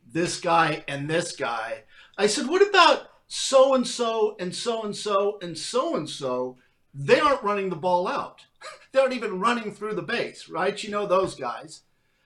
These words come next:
Uh, and he says, "Trace, here's the deal, and I'll be honest with you." He says, "I can get on you,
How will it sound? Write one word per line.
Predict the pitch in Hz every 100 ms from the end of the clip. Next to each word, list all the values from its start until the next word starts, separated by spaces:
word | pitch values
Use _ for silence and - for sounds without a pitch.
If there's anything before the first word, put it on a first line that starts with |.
| _ _
Uh, | 190 196 - -
and | 196 208
he |
says, | 208 220 196 - - _ _ -
"Trace, | 240 254 247 -
here's | 208 254 247
the | 220
deal, | 170 131 - - _ -
and | 139
I'll | 185
be | 196 196
honest | 180 151 135
with | 135 117
you." | - - _ -
He | 165
says, | - 185 165 -
"I | 180 247
can | 269 294 247
get | 220 226 220
on | 190 202 202
you, | 196 202 214 208